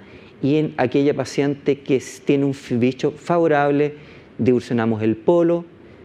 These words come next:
hacemos balón kinésico, estimulamos los pezones, posteriormente rompemos las membranas y cuando comienza en fase activa,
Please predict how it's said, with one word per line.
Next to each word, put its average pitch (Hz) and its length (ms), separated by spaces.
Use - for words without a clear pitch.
hacemos 131 460
balón 117 260
kinésico, 156 680
estimulamos 123 520
los 113 140
pezones, 165 560
posteriormente 131 960
rompemos 123 520
las 123 140
membranas 131 600
y 147 140
cuando 131 340
comienza 131 480
en 127 80
fase 123 240
activa, 139 560